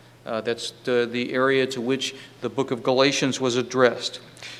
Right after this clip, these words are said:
And they began preaching in a place called Antioch in Pisidia. Let's go to Acts chapter thirteen, continue in Acts chapter thirteen, and begin in verse forty-two.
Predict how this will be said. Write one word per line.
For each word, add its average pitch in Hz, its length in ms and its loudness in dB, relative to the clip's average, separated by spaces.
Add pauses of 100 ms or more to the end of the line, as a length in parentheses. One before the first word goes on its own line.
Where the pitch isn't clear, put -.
And 135 120 2
they 151 40 10
began 190 400 8
preaching 214 360 2
in 190 80 6
a 185 40 6
place 214 300 6
called 175 300 6
Antioch 185 640 2
in 165 140 2
Pisidia. 170 520 -2 (680)
Let's 180 100 -6
go 214 140 4
to 160 120 4
Acts 156 240 6
chapter 151 380 2
thirteen, 135 840 -2
continue 135 420 -2
in 123 80 0
Acts 123 240 -2
chapter 123 320 -2
thirteen, 127 680 -4 (1160)
and 139 120 -2
begin 151 260 8
in 160 140 6
verse 156 240 6
forty-two. 139 600 2